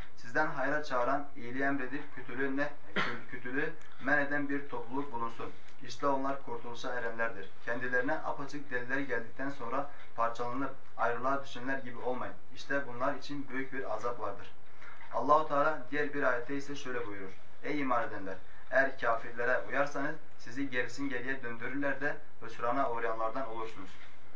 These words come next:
Buraya kadar aktardıklarımızdan maksat şudur:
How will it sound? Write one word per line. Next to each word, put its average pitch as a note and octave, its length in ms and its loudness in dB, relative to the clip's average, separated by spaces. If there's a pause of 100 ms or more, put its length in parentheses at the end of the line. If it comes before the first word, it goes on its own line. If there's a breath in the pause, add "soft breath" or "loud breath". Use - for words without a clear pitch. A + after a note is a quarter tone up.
(480 soft breath)
Buraya E3 300 2
kadar D3 260 2 (100)
aktardıklarımızdan B2 1000 0
maksat C#3 340 -2
şudur: A#2+ 220 -2